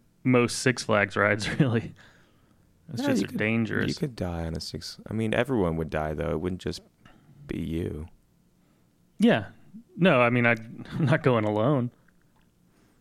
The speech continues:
Speaker 2: I feel
Speaker 1: If
Speaker 2: like
Speaker 1: I
Speaker 2: people
Speaker 1: fly
Speaker 2: have
Speaker 1: off
Speaker 2: died on Six Flags rides before.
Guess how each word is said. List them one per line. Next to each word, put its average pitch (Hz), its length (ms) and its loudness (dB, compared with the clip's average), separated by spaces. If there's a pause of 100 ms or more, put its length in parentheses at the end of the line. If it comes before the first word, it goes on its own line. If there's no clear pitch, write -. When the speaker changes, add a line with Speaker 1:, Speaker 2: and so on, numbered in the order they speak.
(460)
Speaker 2:
I - 40 -2
feel 104 140 6
Speaker 1:
If 127 60 8
Speaker 2:
like 120 60 4
Speaker 1:
I - 40 -2
Speaker 2:
people 147 140 6
Speaker 1:
fly 120 100 8
Speaker 2:
have 117 100 8
Speaker 1:
off 120 80 6
Speaker 2:
died 95 220 4
on 85 100 2
Six - 260 -6
Flags 80 260 -2
rides 80 260 -2
before. - 420 -8